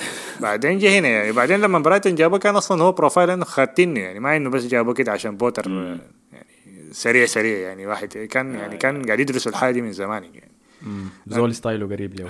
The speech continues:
Speaker 3: هي
Speaker 1: آه.
Speaker 3: كانت العكس، هو درب في ساسولو، بعد ذاك مشى شختار، بعد ذاك جاء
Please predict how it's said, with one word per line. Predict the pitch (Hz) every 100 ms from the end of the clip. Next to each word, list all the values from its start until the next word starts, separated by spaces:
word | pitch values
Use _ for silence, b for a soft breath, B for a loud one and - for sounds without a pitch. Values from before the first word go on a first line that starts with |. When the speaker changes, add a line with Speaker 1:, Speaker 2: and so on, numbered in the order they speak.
| 113
Speaker 3:
هي |
Speaker 1:
آه. | -
Speaker 3:
كانت | 160 156
العكس، | 120 120 - -
هو | 127
درب | 127 123
في | 120 101 95 -
ساسولو، | _ 98 95 123 131
بعد | 110 101
ذاك | 110
مشى | 110 107 95
شختار، | 90 - 110 113
بعد | 98 90 95
ذاك | 95
جاء | 95